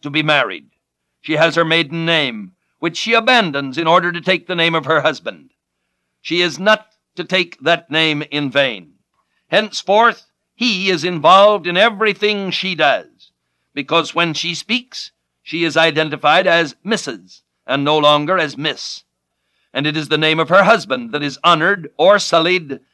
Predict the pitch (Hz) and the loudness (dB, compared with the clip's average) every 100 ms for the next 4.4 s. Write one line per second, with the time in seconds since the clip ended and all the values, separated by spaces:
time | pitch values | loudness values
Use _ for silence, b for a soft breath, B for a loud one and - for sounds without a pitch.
0 | - 156 165 160 160 151 - - 87 80 | 0 4 4 4 4 2 -2 -20 -20 _
1 | _ _ _ _ _ _ _ - 160 190 | _ _ _ _ _ _ _ 0 0 0
2 | - - _ _ 147 196 254 196 233 233 | -8 -20 _ _ -4 -2 -2 2 0 0
3 | 208 196 190 190 170 180 180 180 120 180 | -2 0 2 0 2 4 4 2 -4 -8
4 | 156 175 143 - | -6 -6 -8 -18